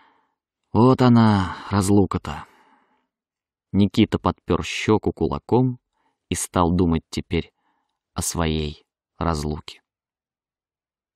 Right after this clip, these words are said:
На этом месте у стола сидела Лиля.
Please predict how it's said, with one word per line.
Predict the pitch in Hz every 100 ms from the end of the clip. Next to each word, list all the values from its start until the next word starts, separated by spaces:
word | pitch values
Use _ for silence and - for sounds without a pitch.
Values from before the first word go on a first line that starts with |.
| -
На | 87 90
этом | 87 85
месте | 87 110 - 78 - _ _ _ _ _ _
у | 90
стола | - 90 90 101
сидела | - 85 87 87 85 85 - _ _ _
Лиля. | 78 80 82 78